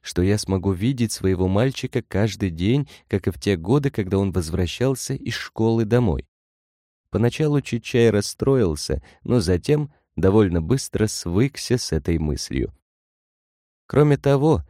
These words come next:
в ближайшие несколько лет Майтре предстояло окончить начальную школу, после чего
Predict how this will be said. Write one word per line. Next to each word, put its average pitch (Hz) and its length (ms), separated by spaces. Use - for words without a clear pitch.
в 71 120
ближайшие 110 640
несколько 90 500
лет 123 280
Майтре 120 520
предстояло 92 760
окончить 101 540
начальную 87 540
школу, 127 440
после 92 360
чего 92 440